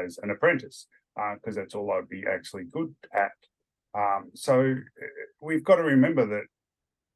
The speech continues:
people, their brains are plastic and they're changing constantly. And we know, you know, uh,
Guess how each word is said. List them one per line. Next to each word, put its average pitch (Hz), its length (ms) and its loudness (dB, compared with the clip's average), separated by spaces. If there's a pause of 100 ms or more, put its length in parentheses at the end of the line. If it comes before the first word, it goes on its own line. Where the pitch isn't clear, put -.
(180)
people, 151 340 -2
their 117 160 4
brains 143 380 4
are 107 120 -2
plastic - 520 -4
and 104 100 -6
they're 104 100 -4
changing 98 360 -4
constantly. 107 520 -4
And 101 80 -6
we 113 60 -2
know, 127 180 4 (380)
you 123 60 -2
know, 113 120 0 (160)
uh, 135 60 -2